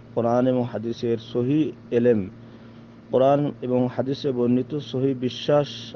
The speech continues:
আল্লাহর একাত্মবাদ সম্পর্কে নবী সাল্লাল্লাহু আলাইহি ওয়াসাল্লামের, আহ, মর্যাদার, আহ, তার যে হক এবং অধিকার,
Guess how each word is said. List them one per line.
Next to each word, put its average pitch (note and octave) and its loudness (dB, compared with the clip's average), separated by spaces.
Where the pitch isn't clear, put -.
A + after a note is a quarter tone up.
আল্লাহর A#2 0
একাত্মবাদ B2 -2
সম্পর্কে A#2+ -2
নবী G#2+ -2
সাল্লাল্লাহু A#2 0
আলাইহি A2+ 0
ওয়াসাল্লামের, B2+ 2
আহ, A#2 4
মর্যাদার, C3 4
আহ, A#2 -4
তার D3 2
যে D#3+ 2
হক C#3+ 0
এবং B2 2
অধিকার, C3+ 0